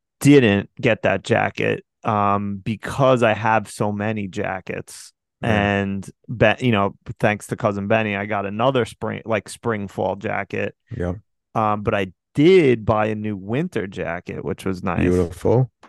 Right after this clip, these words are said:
Speaker 1: Um, although the, m-, my wife's advice was to get a medium,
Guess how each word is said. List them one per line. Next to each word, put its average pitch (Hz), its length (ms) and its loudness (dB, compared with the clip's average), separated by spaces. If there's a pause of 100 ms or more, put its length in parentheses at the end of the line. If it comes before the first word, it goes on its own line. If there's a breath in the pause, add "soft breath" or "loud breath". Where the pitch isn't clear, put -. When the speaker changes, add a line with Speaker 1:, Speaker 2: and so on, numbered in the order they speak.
(400)
Speaker 1:
Um, 107 520 -6 (380)
although 110 840 2 (1000)
the, 117 460 -2
m-, 117 280 -4
my 110 300 0
wife's 117 520 2
advice 110 640 0
was 104 200 -2
to 107 80 -4
get 107 200 0
a 104 40 -2
medium, 101 800 -4